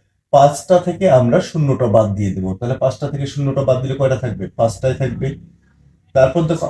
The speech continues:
আটটা থেকে আমরা দুইটা বাদ দিয়ে দেবো। কয়টা থাকবে বলো তো? ছয়টা থাকবে। এরপর দেখো তিনটা থেকে আমাদের ছয়টা বাদ দিতে বলছে। বলো তো সম্ভব? কেন সম্ভব না? ছোট সংখ্যা থেকে বড় সংখ্যা বাদ যাবে না। তাহলে কি করতে হবে?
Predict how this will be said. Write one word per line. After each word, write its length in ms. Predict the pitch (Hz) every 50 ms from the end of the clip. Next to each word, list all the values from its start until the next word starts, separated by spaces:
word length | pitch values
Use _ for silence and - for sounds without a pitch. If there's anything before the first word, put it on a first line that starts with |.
| -
আটটা 360 | - 120 131 - - - 175 160
থেকে 220 | 160 170 - 170 139
আমরা 240 | 127 117 117 117 139 143 147 156 147 -
দুইটা 260 | 156 170 180 - 180 143
বাদ 160 | - 120 110 101
দিয়ে 140 | 107 110 98
দেবো। 140 | 95 95 104 -
কয়টা 240 | - 147 151 151
থাকবে 300 | - 151 139 113 101 107 104
বলো 220 | 107 107 107 110
তো? 140 | - 147 170 233 - - - - - - - _ -
ছয়টা 360 | - - 147 131 120 117 110 -
থাকবে। 320 | 113 101 - - - - - - - - _ - - _ _ _ _ _ - - _ -
এরপর 380 | 165 190 196 190 - 175 135 117 107
দেখো 280 | 110 110 - - 123 165 - - - _ _ _ _ _ _ _ _ _ _ _ _ _ _ _ _ _ _ _ -
তিনটা 320 | 185 190 196 190 208 208 208 -
থেকে 200 | 196 190 - 185
আমাদের 340 | 185 156 147 139 131 175 190 - - - - _ _ _ _ -
ছয়টা 340 | - - 190 185 180 180 -
বাদ 160 | - 107 107 107
দিতে 180 | 113 - 113 107
বলছে। 260 | 101 107 104 - - 95 90
বলো 180 | 113 120 131 -
তো 80 | 156 147 -
সম্ভব? 440 | - 131 117 117 110 113 139 131 - - - _ _ _ _ _ _ _ _ _ -
কেন 140 | 143 135 143 -
সম্ভব 360 | - 160 156 143 156 156 156 139
না? 120 | 160 175 - - - - - _ _ _
ছোট 180 | - - 151 160 175
সংখ্যা 340 | 165 - 180 175 165 180 175
থেকে 180 | 175 180 - 202 170
বড় 200 | 147 - 123 117 -
সংখ্যা 280 | - 123 120 - 135
বাদ 200 | 110 113 110 107 98
যাবে 240 | - 107 104 98 98 95
না। 100 | 92 - _ _ _ _ _ _ _ _ -
তাহলে 140 | 143 143 143
কি 120 | - 185 170
করতে 300 | - 175 170 - - 170
হবে? 240 | 165 170 160 180